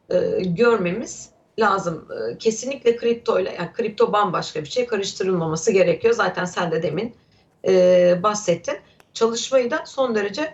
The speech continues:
pozitif, e, buluyorum açıkçası. Hızlı da, yani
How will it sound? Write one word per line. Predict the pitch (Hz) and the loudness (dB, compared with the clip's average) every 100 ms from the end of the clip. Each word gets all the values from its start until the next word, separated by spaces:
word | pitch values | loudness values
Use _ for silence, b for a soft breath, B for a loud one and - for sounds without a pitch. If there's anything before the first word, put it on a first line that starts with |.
| - | 0
pozitif, | 233 175 - 294 _ _ _ _ _ _ - | 0 0 -8 -14 _ _ _ _ _ _ -6
e, | 196 190 185 - - 226 | -4 0 0 -2 -2 2
buluyorum | 226 190 147 147 131 | 4 6 4 0 -6
açıkçası. | 170 - - 180 226 | -8 -8 -8 -6 -4
Hızlı | 294 240 247 | -4 -2 2
da, | 240 185 - - - | 2 0 -6 -20 -8
yani | 190 185 180 | -4 -4 -6